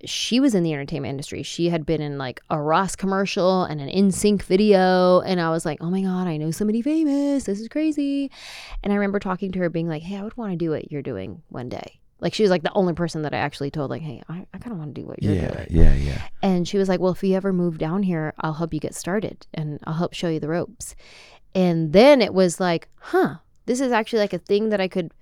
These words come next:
Speaker 1: pursue."
Speaker 2: Yeah.
Speaker 1: Like,
Speaker 2: You need to know somebody that's kinda tied to it to
Speaker 1: Right.
Speaker 2: make it feel possible.
Speaker 1: Like, 'cause other than that, it's just a fantasy in my brain. It's
Speaker 2: Mm.
Speaker 1: not a real dream to
Speaker 2: Yep.
Speaker 1: actually go for. It's just
Speaker 2: Yep.
Speaker 1: a fantasy.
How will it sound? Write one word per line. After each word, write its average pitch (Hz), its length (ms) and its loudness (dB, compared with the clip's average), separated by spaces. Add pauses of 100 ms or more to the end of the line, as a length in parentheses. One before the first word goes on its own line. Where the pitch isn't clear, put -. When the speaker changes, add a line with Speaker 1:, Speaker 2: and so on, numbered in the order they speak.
(240)
Speaker 1:
pursue." 247 600 0
Speaker 2:
Yeah. 76 320 6
Speaker 1:
Like, 98 140 6
Speaker 2:
You 117 40 10
need 131 140 8
to 123 80 6
know 110 160 10
somebody 82 340 8
that's 69 140 0
kinda 71 200 0
tied 69 320 4
to 58 140 -2
it 50 200 -4
to - 100 0
Speaker 1:
Right. 359 240 8
Speaker 2:
make - 120 6
it - 60 0
feel 71 160 2
possible. - 420 -2
Speaker 1:
Like, 220 400 6
'cause 262 280 8
other 294 240 8
than 262 100 2
that, 254 140 6
it's - 100 0
just - 160 0
a - 60 0
fantasy 196 600 2
in 196 120 2
my 180 100 4
brain. 170 340 2
It's 165 120 0
Speaker 2:
Mm. 160 40 4
Speaker 1:
not 247 140 6
a 214 60 6
real 196 240 6
dream 180 400 2
to 196 100 4
Speaker 2:
Yep. - 20 4
Speaker 1:
actually 175 300 4
go 165 220 2
for. 240 220 2
It's 285 100 -4
just 160 100 2
Speaker 2:
Yep. - 60 4
Speaker 1:
a - 100 -4
fantasy. 165 340 0